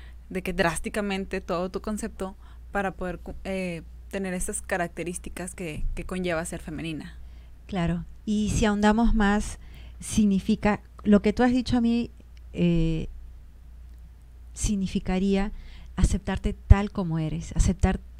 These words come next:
Speaker 2: tu esencia de mujer, tu esencia femenina.
Speaker 1: Lo que te hace
Speaker 2: Que no
Speaker 1: única.
Speaker 2: solo, no solo es el sexo, ¿no? Sino, o no solo es la ropa que llevas, sino
Speaker 1: Ujú. Es todo.
Speaker 2: eres tú.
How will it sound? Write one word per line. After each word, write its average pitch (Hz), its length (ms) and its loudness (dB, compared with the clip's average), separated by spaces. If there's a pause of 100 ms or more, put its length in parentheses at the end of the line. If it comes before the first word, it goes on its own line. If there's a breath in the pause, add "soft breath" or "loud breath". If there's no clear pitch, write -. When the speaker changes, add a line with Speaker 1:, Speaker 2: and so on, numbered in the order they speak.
Speaker 2:
tu 202 100 -2
esencia 220 800 0 (320 soft breath)
de 190 160 0
mujer, - 440 -2
tu - 100 -4
esencia 196 460 0
femenina. 190 1000 0
Speaker 1:
Lo 240 140 -4
que 247 140 -4
te 233 160 -2
hace 233 120 -4
Speaker 2:
Que 220 120 12
no 233 140 12
Speaker 1:
única. 247 140 10
Speaker 2:
solo, 247 380 10 (320 loud breath)
no 214 220 8
solo 240 380 4
es 214 240 4
el 190 100 0
sexo, 190 540 0
¿no? 160 260 4
Sino, 180 440 2 (260 loud breath)
o 196 120 4
no 208 120 2
solo 214 260 -2
es 214 80 0
la 190 140 2
ropa 190 380 6
que 156 180 0
llevas, 160 460 4 (440 soft breath)
sino 170 640 0
Speaker 1:
Ujú. 214 60 -10 (160)
Es - 120 -10
todo. 175 180 0
Speaker 2:
eres 220 460 6
tú. 240 320 2